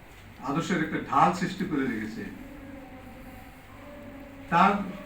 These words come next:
প্রোটেকশনে থেকেই কিন্তু আপনারা রাজনীতি করতেছেন। এটাকে ক্ষতিগ্রস্ত করলে আপনাদের ডিফেন্স থাকবে না। যারা বাইরের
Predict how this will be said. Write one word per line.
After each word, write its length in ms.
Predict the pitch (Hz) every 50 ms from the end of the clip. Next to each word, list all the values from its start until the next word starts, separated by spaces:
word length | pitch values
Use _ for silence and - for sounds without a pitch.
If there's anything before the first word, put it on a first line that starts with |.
| - - - - - - - - - - - - - - - - - - - - - - - -
প্রোটেকশনে 560 | - 196 208 240 - - - 233 220 226 202 196
থেকেই 240 | 196 196 208 202
কিন্তু 240 | 202 196 180 180 175
আপনারা 320 | 160 - 170 151 143 139 139
রাজনীতি 280 | 139 139 139 - 135
করতেছেন। 440 | 123 - - - - - - - - - - - - - - - - - - - - - - - - - - - - - - - - - - - - - - - - - - 156
এটাকে 320 | 160 185 185 190 185 185 185
ক্ষতিগ্রস্ত 560 | - 160 - - - - 190 - - - 165
করলে 440 | 139 139 127 123 113 110 107 107 110 - - - - - - - - - - - - - - -
আপনাদের 440 | 175 - - 160 151 156 143 - 151
ডিফেন্স 360 | 147 143 160 160 - - -
থাকবে 280 | 240 110 - - - -
না। 100 | - - - - - - - - - 247 - - - - - 214 - - - - - - - - - - - - - -
যারা 420 | 143 147 160 170 170 175 175 175 175 - - - - 147 - - - - - - - - - - - - - - - - - - - - - - - - - - -
বাইরের 480 | 113 139 151 156 156 170 180 180 180 -